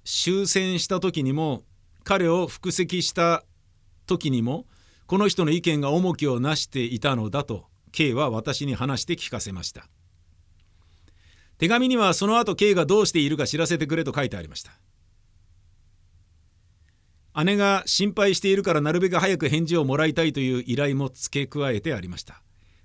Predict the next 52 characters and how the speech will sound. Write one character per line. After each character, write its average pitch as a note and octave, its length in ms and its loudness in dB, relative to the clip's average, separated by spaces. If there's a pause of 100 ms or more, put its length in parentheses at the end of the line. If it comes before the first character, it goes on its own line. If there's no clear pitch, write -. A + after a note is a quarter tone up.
K G3+ 200 6
は D3 340 2
寺 F#3+ 260 4
を E3+ 100 2
継 D3+ 200 -4
い D3+ 80 -2
だ D3+ 220 0
兄 D#3 180 0
よ B2 140 0
り A#2 100 -2
も C3 200 -4
他 F#3+ 180 -2
家 D#3+ 260 2
へ D#3+ 140 -4
縁 D#3+ 220 0
づ E3+ 180 0
い C#3+ 100 0
た D3 140 0
こ C#3+ 120 -4
の D#3 260 -2
姉 C#3+ 120 -2
を C#3 40 0
好 D3+ 260 -2
い A#2+ 60 -4
て - 80 -8
い E2+ 100 -6
ま F2 80 -8
し - 100 -8
た。 D#2 180 -16 (2000)
彼 A3 220 4
ら F#3+ 80 6
は D#3 120 4
み E3+ 120 2
ん F#3+ 80 0
な F#3 160 2
一 G#3+ 220 0
つ F3+ 120 -2
腹 D#3+ 220 0
か E3 120 0
ら D3 80 2
生 B2 100 0
ま D#3 120 0
れ E3+ 100 2
た E3 140 0
兄 - 140 -4
弟 C#3 340 0
で C#3+ 120 -4
す - 100 -6
け D3 100 -2
れ B2 80 -2
ど A2 80 -2
も、 A#2+ 280 -4